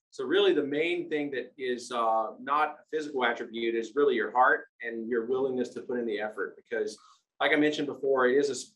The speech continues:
professional sport in a lot of ways, and it takes a, a commitment. There's a lot of cool in the things that we get to do, but it, there's a lot that goes on behind the scenes that's just, you know, plain hard to do and a lot of work.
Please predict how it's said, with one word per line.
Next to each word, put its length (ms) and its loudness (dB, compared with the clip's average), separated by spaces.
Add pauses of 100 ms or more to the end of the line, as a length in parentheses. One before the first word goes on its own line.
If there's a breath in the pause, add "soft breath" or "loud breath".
(160)
professional 320 -4
sport 540 -4
in 100 -10
a 40 -2
lot 200 4
of 80 2
ways, 340 0
and 80 -4
it 140 -6
takes 220 -6
a, 120 -2 (400)
a 60 -10
commitment. 520 -4
There's 160 -2
a 60 -4
lot 200 6
of 60 -4 (180)
cool 260 -2
in 60 0
the 60 -10
things 280 -4
that 120 -2
we 100 -6
get 140 -2
to 100 -10
do, 260 0
but 120 0
it, 180 -4 (300)
there's 100 -4
a 60 -2
lot 240 6
that 80 -2
goes 140 0
on 140 0
behind 340 0
the 60 -6
scenes 380 -4
that's 240 -6
just, 480 -2
you 140 -8
know, 160 -2
plain 420 -6
hard 280 4
to 80 -12
do 280 0
and 80 -4
a 60 -4
lot 200 4
of 120 -8
work. 340 2